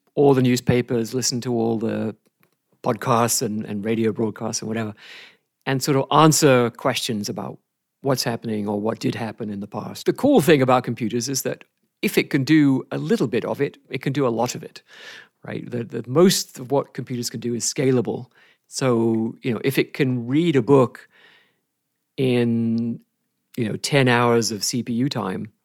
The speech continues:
well, then we can just scale that up and read every book ever written in the history of the human race in every language,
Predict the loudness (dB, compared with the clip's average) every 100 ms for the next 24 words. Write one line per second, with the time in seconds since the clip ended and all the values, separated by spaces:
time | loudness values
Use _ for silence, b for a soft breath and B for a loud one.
0 | _ -10 -6 -4 -2 2 2 2 -2 -6
1 | -6 -8 -8 -6 -4 -4 0 4 6 6
2 | 4 2 -2 0 0 0 0 0 0 -2
3 | -4 -6 -6 -6 -2 0 0 -2 -6 -6
4 | -6 -4 -2 -2 -2 -2 -2 0 0 -2
5 | -2 0 2 2 0 0 -2 -4